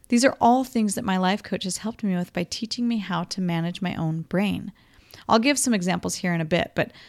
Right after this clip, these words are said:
first I want to talk about counselors. Now, I talked about this in a previous episode, but I have seen many counselors and doctors for depression. I believe that a counselor is very different from a coach, and both are needed in different circumstances.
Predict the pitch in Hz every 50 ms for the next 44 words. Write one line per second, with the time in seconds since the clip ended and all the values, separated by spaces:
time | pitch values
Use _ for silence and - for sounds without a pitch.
0 | - - _ _ - 226 247 254 - - - - 202 196 196 190 190 - - 190
1 | - 196 180 175 - 180 180 180 - - - 277 285 285 277 - - - - -
2 | - - - - _ _ _ _ _ _ _ _ _ _ _ _ _ _ _ _
3 | _ _ _ _ - - - 214 214 208 - 226 226 226 269 294 285 285 254 233
4 | 214 - 208 190 - 202 185 - - 202 196 175 180 180 180 - - - - 180
5 | 175 - - - - - - - 208 214 214 208 - - 220 208 196 185 180 180
6 | 180 196 202 214 220 214 - - 190 180 175 - - 175 170 170 - 185 165 175
7 | 170 170 170 - - - - - - - - 185 160 175 - - 226 220 196 -
8 | - - - 202 - _ - - - - - - - - - - - - 226 233
9 | 233 269 269 262 247 220 233 208 202 - - 208 196 202 202 - 202 196 - -
10 | 180 160 160 175 180 185 214 208 196 233 233 - 233 - 208 - - 180 175 180
11 | - - 247 220 - - - - - 196 185 165 - 202 214 254 277 269 - -
12 | - 254 247 233 240 254 262 233 214 185 170 - - 196 180 196 185 - - 196
13 | - - - - 202 - 190 175 160 - - - - - - - - - - -